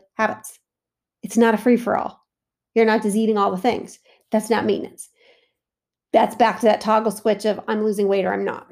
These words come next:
Okay, so keep up your good habits. Food seated and plated, protein at every meal, veggies at every meal, eighty twenty rule. You know, keep tracking your calories so that you know how much you're eating. This planned break helps you to focus.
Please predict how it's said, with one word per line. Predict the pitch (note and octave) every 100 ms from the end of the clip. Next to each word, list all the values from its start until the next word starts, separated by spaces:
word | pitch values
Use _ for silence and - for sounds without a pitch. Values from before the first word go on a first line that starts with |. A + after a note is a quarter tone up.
| - _ _
Okay, | - A3+ A3+ -
so | - B3 A3+ -
keep | - A3+ A3
up | G#3 G#3+
your | G3+
good | G#3+
habits. | F#3 G#3 - - - _
Food | _ A3 A3 F#3
seated | B3+ B3 C4
and | C#4 C4
plated, | C4 - B3 -
protein | G#3 G3 A#3+ A#3+
at | A#3+
every | B3 C4+
meal, | C#4 A#3+ - F#3
veggies | F#3+ F#3+ A3 A3
at |
every | B3 B3 C4+
meal, | C#4+ A#3 - -
eighty | G#3+ A3 A#3+
twenty | - D4 D4 A3+
rule. | G3 F#3+ F#3+ - - - - _ -
You | B3
know, | -
keep | - A#3 A3
tracking | - A#3 A#3 B3 A#3+
your | A#3+
calories | A#3+ D4 C4+ G#3 G#3 F#3 _
so | - -
that | A3
you | G3
know | G3 F#3+ F#3
how | F#3 G#3+
much | A3 A3+ -
you're | A#3+
eating. | A#3+ A#3 - G#3 - - _ -
This | G3+ B3
planned | - - A#3 A#3 A#3 G3
break | G3+ G#3+ A#3+ - _ _ _
helps | G3+ G3+ - -
you | G#3 G3 G3
to | G#3 G3+
focus. | F#3+ - G#3 G3+ G3+ - - -